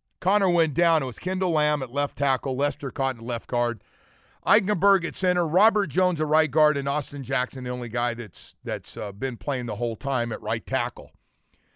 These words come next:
So you are now playing with six, seven, eight, and nine. Your next four guys,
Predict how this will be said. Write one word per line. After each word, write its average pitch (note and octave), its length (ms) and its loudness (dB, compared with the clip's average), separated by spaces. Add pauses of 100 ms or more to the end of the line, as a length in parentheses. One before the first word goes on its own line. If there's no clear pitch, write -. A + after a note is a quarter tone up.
(260)
So - 140 -8
you D#3 240 -2
are G3 100 4
now F3+ 280 6
playing F3 500 2
with C3+ 400 0
six, - 380 0
seven, E3+ 480 0 (100)
eight, D#3+ 300 0 (180)
and A#2+ 260 -6
nine. G2 540 -4 (760)
Your B2 400 -4 (500)
next D3 280 -6
four D3+ 280 -4
guys, A#2 720 0